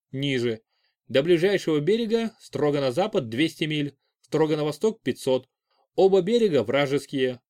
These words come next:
Вокруг американская эскадра. До своих кораблей на авиалайнере не один час.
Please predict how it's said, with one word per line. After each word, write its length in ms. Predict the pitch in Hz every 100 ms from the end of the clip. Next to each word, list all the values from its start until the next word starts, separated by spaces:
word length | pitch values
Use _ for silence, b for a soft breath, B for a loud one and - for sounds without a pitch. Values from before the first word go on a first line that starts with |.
| _
Вокруг 460 | 113 139 226 254 _
американская 640 | 127 139 160 208 214 156
эскадра. 560 | 127 - 139 135 127 117 _ _ _ _
До 120 | 123
своих 300 | 143 196 202
кораблей 560 | - 185 190 214 233 - -
на 140 | 135 -
авиалайнере 680 | 165 170 170 208 220 190 143
не 120 | 139
один 300 | 143 160 190
час. 360 | - 135 131